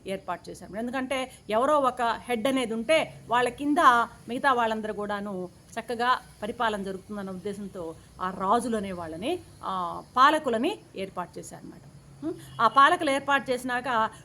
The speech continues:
పురుషార్థాలు సాధించడానికై, ఆ, అంటే ధర్మ, అర్థ, కామ, మోక్షాలను సాధించడానికై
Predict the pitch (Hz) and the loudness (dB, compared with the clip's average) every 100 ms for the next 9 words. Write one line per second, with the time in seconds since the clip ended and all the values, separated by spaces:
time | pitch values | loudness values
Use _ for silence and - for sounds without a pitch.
0 | - - 403 415 415 415 403 392 392 311 | -8 -2 0 10 10 12 10 8 8 6
1 | 262 285 285 254 247 240 240 208 202 - | 6 2 0 0 0 0 -2 -2 -6 -14
2 | - 311 - - - 254 277 254 269 285 | -12 -12 -12 -20 -8 -2 0 2 4 6
3 | 294 254 220 294 277 254 262 262 240 254 | 8 6 6 2 4 4 4 4 0 0
4 | 302 277 254 233 226 240 214 214 226 226 | 4 4 4 0 0 -2 -2 -2 -2 -4
5 | 190 | -6